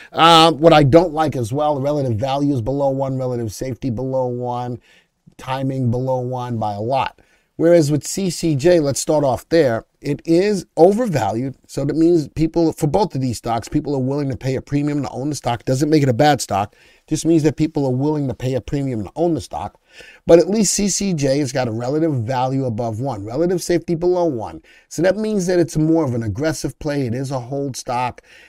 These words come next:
It is R T below one, but not nearly as below as S M R. All right, now,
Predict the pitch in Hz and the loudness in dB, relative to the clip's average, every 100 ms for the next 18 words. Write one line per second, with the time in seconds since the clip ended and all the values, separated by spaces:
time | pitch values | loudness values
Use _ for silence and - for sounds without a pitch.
0 | _ 135 123 156 170 190 170 - 160 170 | _ -6 -2 4 4 4 0 -2 0 0
1 | 160 180 160 160 160 160 156 156 139 123 | 2 2 4 6 6 4 2 -2 -4 -4
2 | 139 156 190 196 190 185 156 135 156 156 | -4 -4 -6 -4 -2 2 0 0 0 0
3 | 147 131 127 - 131 135 117 - _ 127 | -2 -2 -4 -6 -6 -6 -6 -10 _ 0
4 | 156 120 - _ _ 127 165 196 147 82 | 2 0 -4 _ _ -2 2 2 0 -6